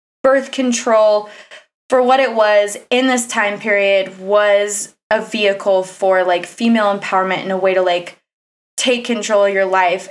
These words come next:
and, and succeed and have more time and not fear, you know, unwanted pregnancy and whatnot. However, I also believe that it is also, like, a tool to degrade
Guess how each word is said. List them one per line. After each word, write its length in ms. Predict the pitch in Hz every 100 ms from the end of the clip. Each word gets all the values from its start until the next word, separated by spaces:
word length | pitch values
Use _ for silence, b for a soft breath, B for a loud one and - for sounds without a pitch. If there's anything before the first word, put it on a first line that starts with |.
| -
and, 380 | 202 190 185 - -
and 300 | 185 185 -
succeed 680 | - - 226 - 233 233 214
and 100 | 202
have 320 | 196 220 214 208
more 140 | 202
time 340 | 196 220 202
and 80 | 196
not 240 | 196 185 -
fear, 500 | - 208 202 196 196 B B _ _
you 80 | 214
know, 100 | 196
unwanted 480 | 170 208 202 202 190
pregnancy 380 | - 202 190 196
and 60 |
whatnot. 240 | 175 185 -
However, 1000 | - 214 - - 226 226 294 294 285 - _ _ _ -
I 60 | 269
also 200 | 254 240
believe 320 | 220 214 196
that 260 | 185 - _
it 240 | 214 196
is 380 | - 185 170 - -
also, 360 | 165 175 180
like, 320 | 165 104 - _
a 100 | 202
tool 500 | 196 - 190 180 180
to 500 | - 202 175 165 175 _ _ _ _
degrade 520 | 208 185 185 143 156